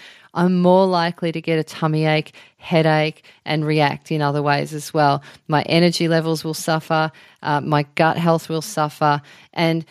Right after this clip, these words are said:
that's more likely to happen if I eat a fair bit of that food.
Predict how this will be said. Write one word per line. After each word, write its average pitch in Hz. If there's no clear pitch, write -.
that's -
more 226
likely 208
to 185
happen 180
if 170
I 170
eat 160
a 165
fair 160
bit 156
of 156
that 156
food. 151